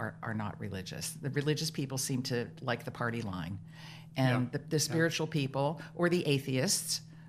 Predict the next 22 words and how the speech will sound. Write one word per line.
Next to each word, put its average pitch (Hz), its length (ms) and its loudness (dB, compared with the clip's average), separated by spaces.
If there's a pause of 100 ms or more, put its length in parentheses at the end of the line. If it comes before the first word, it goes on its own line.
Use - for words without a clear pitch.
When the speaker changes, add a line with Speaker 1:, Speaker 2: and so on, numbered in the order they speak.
Speaker 1:
Uh, 127 240 2
I 147 100 4
did 147 160 2
s-, - 220 0
I 135 80 2
spoke 135 300 0
to 151 120 0
a 131 60 0
group 127 260 -2
of 120 80 0
humanists 156 720 0
at 127 100 -4
the 120 100 0
Humanist 139 460 2
Society 107 600 -4
in 107 240 -2
Allentown 107 480 -4
a - 40 -6
couple - 280 -8
months - 240 -4
ago. - 300 -8 (520)
And 123 460 -2